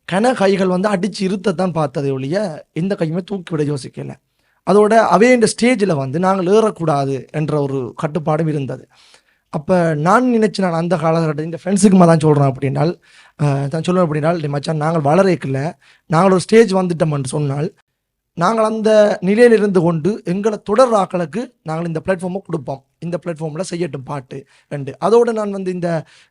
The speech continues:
அஹ், இப்ப நான் செய்யற யூரோப் டூர்ல, நாங்கள் செய்யற யூரோப் டூர்ல பாத்தீங்கன்னா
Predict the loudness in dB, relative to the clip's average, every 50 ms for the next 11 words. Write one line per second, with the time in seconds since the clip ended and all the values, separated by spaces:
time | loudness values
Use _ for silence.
0 | _ -4 -2 -2 0 -2 -2 -4 -4 -4 -4 -2 -2 -4 -4 -4 -4 -4 -2 -2
1 | 0 2 2 0 0 -2 -4 -4 -4 -4 -6 -6 -8 -8 -6 -6 -4 -4 -4 -4
2 | -4 -4 -4 -4 -4 -4 -6 -8 -8 -8 -6 -6 -6 -8 -8 -8 -10 -10 -8 -8
3 | -6